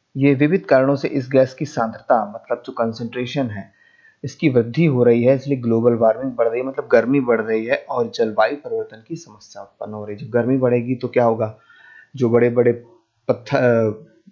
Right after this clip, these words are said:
बर्फ के स-, टीले हैं वो पिघलने लगेंगे और समुद्र का स्तर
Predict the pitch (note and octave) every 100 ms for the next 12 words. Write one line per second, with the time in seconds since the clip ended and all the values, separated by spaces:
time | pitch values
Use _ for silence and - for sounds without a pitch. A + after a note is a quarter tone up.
0 | _ _ B2+ B2 B2+ - C#3 A#2 - _
1 | - - - - B2 A2 B2 A#2+ C3 A#2+
2 | A#2+ - A#2+ B2 C3 B2 A#2 A#2 B2 -
3 | A#2 A#2+ B2+ A#2+ B2+ B2+ - C#3+ C#3+